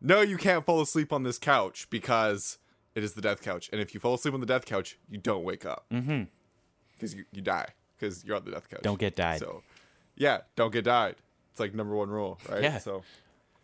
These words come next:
Speaker 1: it's basically the, the rule we live our life by.
Speaker 2: <laughs>
Speaker 1: Don't get died and do fun things.
Speaker 2: <laughs> I think there's, like, there's, like, three rules, right? First rule, don't get died. Second rule, fuck lids.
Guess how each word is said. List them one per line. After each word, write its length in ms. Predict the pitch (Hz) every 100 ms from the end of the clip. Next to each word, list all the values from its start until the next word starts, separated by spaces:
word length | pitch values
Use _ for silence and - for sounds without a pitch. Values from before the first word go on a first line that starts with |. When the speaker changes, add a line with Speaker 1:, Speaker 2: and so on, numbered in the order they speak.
| _
Speaker 1:
it's 160 | - 107
basically 460 | 139 160 - 165 160
the, 220 | 151 120
the 140 | 123 123
rule 440 | 113 135 131 117
we 100 | 113
live 200 | 110 113
our 100 | 107
life 260 | 104 104 101
by. 220 | 98 78 60 92 120 -
Speaker 2:
<laughs> 340 | - - -
Speaker 1:
Don't 180 | 135 123
get 160 | 139
died 400 | 131 117 113 110 - _ -
and 240 | 120 95 92 _ -
do 160 | 123
fun 240 | 104 107 101
things. 320 | 107 98 87 120 - -
Speaker 2:
<laughs> 320 | - - -
I 60 | -
think 180 | 135 131
there's, 180 | 139 120
like, 260 | 117 101 - _
there's, 140 | 117 110
like, 160 | 113
three 240 | - 123 123
rules, 400 | 117 110 95 92
right? 280 | 90 110 - _ _
First 300 | - 120 -
rule, 180 | 120 120
don't 220 | 113 110
get 100 | 120
died. 280 | 98 98 107 - _
Second 340 | - 123 120 107
rule, 260 | 107 107 - _ _
fuck 240 | 110 107
lids. 400 | 104 139 - -